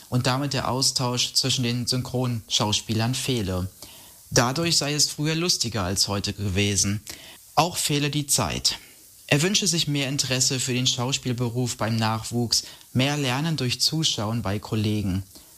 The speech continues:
mehr Synchronschauspieler, die auch von einer Schauspielschule kommen. Kluckert lebte in der Nähe von Potsdam.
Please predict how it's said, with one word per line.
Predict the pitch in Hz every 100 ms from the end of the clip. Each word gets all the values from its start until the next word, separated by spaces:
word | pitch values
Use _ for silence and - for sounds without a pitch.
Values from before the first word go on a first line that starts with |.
| -
mehr | 104 143
Synchronschauspieler, | 156 165 - 143 196 156 139 - 127 123 127 131 - -
die | - 120
auch | 123
von | -
einer | 120 123 143
Schauspielschule | - 110 107 101 95 - 101 98
kommen. | - 104 98 98 95 - - - - - -
Kluckert | - 170 226 202
lebte | 143 156 156
in | 143
der | 135
Nähe | 117 123
von | - 139
Potsdam. | 131 92 - - 92 82